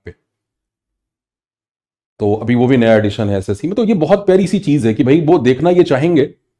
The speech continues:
कि जो सामने इंसान सिलेक्शन के बाद एक ऑफिसर बनने वाला है, उसको एक शब्द के कितने अलग-अलग तरह के मतलब पता है।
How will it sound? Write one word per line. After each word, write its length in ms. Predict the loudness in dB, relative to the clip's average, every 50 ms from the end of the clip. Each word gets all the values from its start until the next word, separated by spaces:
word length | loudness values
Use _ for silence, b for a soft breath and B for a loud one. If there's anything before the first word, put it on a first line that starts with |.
| _ _ _ _ _ _ _ _ -8
कि 60 | -4
जो 100 | -4 -4
सामने 420 | -4 -4 -4 -2 -2 0 0 0 0
इंसान 560 | 0 -2 -2 -2 -2 -2 -2 0 -2 -2 -4
सिलेक्शन 480 | -4 -4 -4 -4 -4 -6 -6 -6 -4
के 60 | -2 -2
बाद 260 | 0 0 0 0 -2
एक 100 | -4 -4
ऑफिसर 300 | -4 -4 -4 -6 -6 -6
बनने 240 | -4 -4 -4 -2 -2
वाला 260 | -2 -2 0 0 -2
है, 60 | -2
उसको 200 | -4 -4 -4 -4
एक 100 | -4 -6
शब्द 260 | -8 -10 -10 -10 -10
के 140 | -8 -8 -10
कितने 440 | -8 -8 -12 -10 -8 -6 -4 -4 -4
अलग-अलग 520 | -4 -4 -4 -2 -2 -2 -4 -6 -6 -8
तरह 180 | -8 -8 -8 -8
के 140 | -8 -10 -12
मतलब 260 | -10 -10 -10 -12 -12
पता 220 | -10 -10 -10 -10
है। 120 | -10 -12